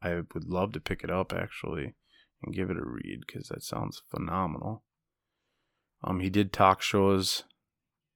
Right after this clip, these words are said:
In two thousand eleven, he did the talk show Sports Show with Norm Macdonald,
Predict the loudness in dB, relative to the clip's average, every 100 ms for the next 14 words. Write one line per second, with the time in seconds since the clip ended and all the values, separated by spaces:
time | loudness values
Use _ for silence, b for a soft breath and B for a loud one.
0 | _ _ -4 0 0 2 6 6 6 4
1 | 4 6 6 6 4 2 -4 B B B
2 | -2 2 2 0 2 2 2 -2 0 0
3 | 0 2 6 6 4 2 4 4 4 4
4 | 6 6 6 4 4 4 4 0 -4